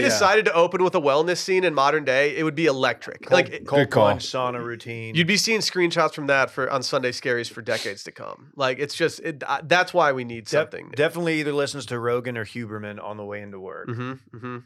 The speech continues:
Speaker 3: Yeah. That's, that's
Speaker 2: Be careful,
Speaker 3: a hundred percent.
Speaker 2: dude. People, even if you say Huberman in a, in a flattering way, people will come at you being like, "He's
Speaker 3: Huge.
Speaker 2: legit. Why, why are you
Speaker 3: Huge.
Speaker 2: saying he's not?"
Speaker 3: People are so defensive about it.
Speaker 2: They're really defensive about Huberman
Speaker 3: Bro,
Speaker 2: for
Speaker 3: it's
Speaker 2: some
Speaker 3: huge,
Speaker 2: reason.
Speaker 3: bro.
Speaker 2: What's his first name?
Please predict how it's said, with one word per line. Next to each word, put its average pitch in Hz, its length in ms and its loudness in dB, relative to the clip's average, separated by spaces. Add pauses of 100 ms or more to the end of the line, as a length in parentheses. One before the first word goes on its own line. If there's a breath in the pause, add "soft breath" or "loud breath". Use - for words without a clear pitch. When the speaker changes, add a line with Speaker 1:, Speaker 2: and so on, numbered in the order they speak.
(400)
Speaker 3:
Yeah. 98 240 -6 (560 soft breath)
That's, 131 300 -2
that's 151 220 0
Speaker 2:
Be 151 60 2
careful, 143 300 4
Speaker 3:
a - 20 -2
hundred 104 60 -12
percent. 117 240 -4
Speaker 2:
dude. 85 60 -20
People, 165 400 -2
even 180 220 0
if 180 100 0
you 185 80 -4
say 165 220 4
Huberman 135 560 -2
in 127 140 -4
a, 117 260 2
in 127 80 -2
a 117 60 -4
flattering 120 500 0
way, 117 180 -2
people 120 280 -10
will 117 80 -6
come 120 180 -8
at 110 80 -6
you 113 140 -12
being 110 200 -10
like, 113 120 -4
"He's 214 160 4
Speaker 3:
Huge. 320 200 4
Speaker 2:
legit. 359 220 8
Why, 220 220 6
why 233 140 6
are 240 40 6
you 262 60 4
Speaker 3:
Huge. - 80 -2
Speaker 2:
saying 302 180 4
he's 247 160 -4
not?" 359 400 2
Speaker 3:
People 151 260 -4
are 175 60 2
so 160 240 0
defensive 131 500 -6
about 87 280 -8
it. 80 100 -20
Speaker 2:
They're 170 160 10
really 170 300 6
defensive 135 400 -4
about 117 220 0
Huberman 107 360 -10
Speaker 3:
Bro, 104 80 -12
Speaker 2:
for 90 60 -10
Speaker 3:
it's 107 80 -8
Speaker 2:
some 120 140 -6
Speaker 3:
huge, 120 100 -6
Speaker 2:
reason. - 240 -14
Speaker 3:
bro. 71 300 -16 (1600 soft breath)
Speaker 2:
What's 135 200 -6
his 190 80 -8
first 202 260 -4
name? 202 240 -6